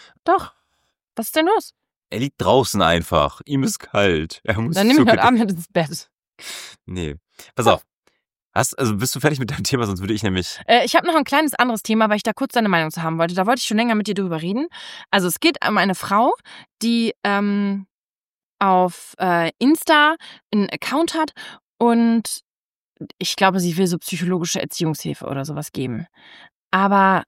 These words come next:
Speaker 1: ich bin
Speaker 2: Ich hab jetzt schon Angst vor dem, was du sagst.
Speaker 1: Ja,
Speaker 2: Ich muss meine
Speaker 1: weil
Speaker 2: Kapuze aufsetzen, weil mir das
Speaker 1: <laughs> Ja.
Speaker 2: bestimmt Fremdschamgefühl gibt.
Speaker 1: Zu Recht, weil ich das wirklich heftig finde.
Speaker 2: Oh.
Speaker 1: Also sie wirbt mit, „Ich hasse dich, du bist eine Scheißmama, ich wünschte, du wärst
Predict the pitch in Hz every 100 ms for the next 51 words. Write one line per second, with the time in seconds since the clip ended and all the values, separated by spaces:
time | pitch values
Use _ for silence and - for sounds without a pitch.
0 | _ 180 - - - 220 226 233 208 -
1 | - 90 87 - 80 78 - 78 78 -
2 | 67 67 69 208 247 285 302 226 226 233
3 | 220 - - 104 82 101 - 120 135 _
4 | - 247 247 233 214 190 120 117 - -
5 | 110 110 - 82 80 - 82 80 - 226
6 | 277 285 226 220 220 208 240 226 180 -
7 | - - 165 160 185 196 190 170 220 226
8 | 202 202 320 - 247 254 - 226 - -
9 | 311 - 247 330 - 220 233 - 196 190
10 | 175 - 233 269 254 240 240 185 175 233
11 | 262 - 190 185 165 185 190 - -